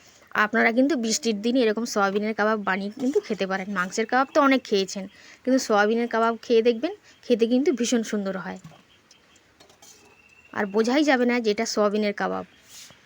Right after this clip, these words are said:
তো দেখুন এই সময় লাইটও নেই, আর এদিকে বৃষ্টিও হচ্ছে আর লাইটও নেই। তো দেখুন কতটা মুচমুচে হয়েছে। আওয়াজটা শুনেই নিশ্চয়ই বুঝতে পারছেন যে কতটা মুচমুচে হয়েছে। এখন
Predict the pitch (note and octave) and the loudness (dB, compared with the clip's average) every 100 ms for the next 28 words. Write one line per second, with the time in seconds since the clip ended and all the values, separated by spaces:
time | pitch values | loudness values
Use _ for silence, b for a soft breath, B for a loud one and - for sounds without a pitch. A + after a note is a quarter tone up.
0 | B _ - G#3+ A3 B3 A#3 A3 A#3 A3+ | B _ -6 0 0 2 0 0 -2 0
1 | G#3 F#3+ G#3+ C4 B3+ G3+ G#3 G3+ G#3 F#3+ | 0 2 2 2 2 0 -2 -4 -4 -6
2 | G#3+ B3 G3+ G#3 - B3+ B3+ B3+ D4 A3 | -4 -4 -4 -8 -4 -2 -2 -2 0 2
3 | G3 G3+ A#3 A#3 G#3 G#3+ B B B _ | 2 0 0 -2 -2 -8 B B B _
4 | G3+ G3+ G3 G3 G#3 A#3+ G3+ A3+ B3+ A#3 | -4 -2 -2 -4 -4 -2 -2 0 -2 -2
5 | - A3+ A3 A3 G#3 G#3 D#4 _ _ _ | -4 -6 -4 -2 -2 -4 -12 _ _ _
6 | _ _ - _ _ _ - - - - | _ _ -20 _ _ _ -16 -14 -12 -16
7 | - - _ _ _ _ _ - G3+ G3+ | -18 -20 _ _ _ _ _ -4 -2 -2
8 | B3 A#3 A3 A3 A#3+ - A3+ G3 F#3+ G3+ | -4 -4 -2 0 0 0 -2 -2 -4 -4
9 | G3 G#3 G#3 F#3+ G#3+ A3 G3 - G3 F#3+ | -4 -6 -6 -6 -4 -4 -6 -10 -12 -10
10 | F#3 F#3 - A#3+ _ _ _ _ _ _ | -10 -10 -12 -18 _ _ _ _ _ _
11 | _ _ _ _ _ _ - A3+ A3 | _ _ _ _ _ _ -8 -6 -2